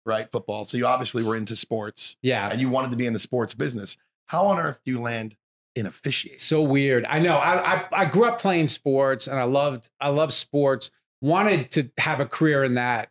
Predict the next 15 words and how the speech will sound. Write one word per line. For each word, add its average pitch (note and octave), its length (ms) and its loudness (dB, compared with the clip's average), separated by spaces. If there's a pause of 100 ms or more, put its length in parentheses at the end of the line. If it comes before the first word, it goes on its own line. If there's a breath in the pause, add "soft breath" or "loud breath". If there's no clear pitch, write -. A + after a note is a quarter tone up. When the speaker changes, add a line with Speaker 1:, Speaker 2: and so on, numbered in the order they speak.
Speaker 2:
You C#3+ 160 0
know, A#2 100 0
figured G3+ 320 2
out D3 380 4 (320)
in C#3+ 100 0
high D3 200 2
school D3 240 2
I B2+ 60 2
wasn't D3+ 360 4
gonna C#3 140 0
play C#3 180 -2
professionally. B2 960 0 (340)
Um, B2+ 320 0
you F3+ 100 4
know, B2 160 0